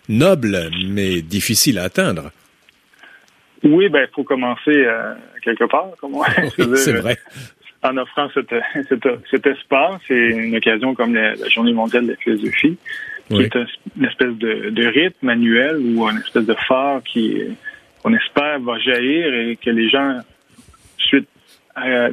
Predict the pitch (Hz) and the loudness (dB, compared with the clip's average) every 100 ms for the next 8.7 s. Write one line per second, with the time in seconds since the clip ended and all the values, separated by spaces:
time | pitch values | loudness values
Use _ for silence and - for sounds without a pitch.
0 | - - - - 135 135 123 139 104 101 | -4 -16 -4 0 2 0 0 -4 -6 -4
1 | 127 120 123 113 120 110 110 - 147 117 | -4 -2 -4 -2 -2 -2 -2 2 2 4
2 | 117 147 - 123 117 151 117 120 117 - | 2 0 -2 -2 0 0 0 -2 -4 -8
3 | - 127 - 127 131 151 131 127 147 147 | -10 -4 0 0 0 0 0 2 2 2
4 | 139 139 127 123 - 156 127 127 - - | 0 -4 -2 -4 0 0 2 0 0 -2
5 | 131 135 - - 127 _ - _ - 147 | 0 -2 0 0 -2 _ -20 _ -2 -2
6 | 139 - 139 131 143 165 123 113 107 120 | -2 0 2 2 0 0 0 0 0 0
7 | 135 113 101 113 120 - 123 117 139 - | 0 -2 -4 -6 -2 0 2 0 -2 -8
8 | - - _ _ - - | -20 -20 _ _ -20 -12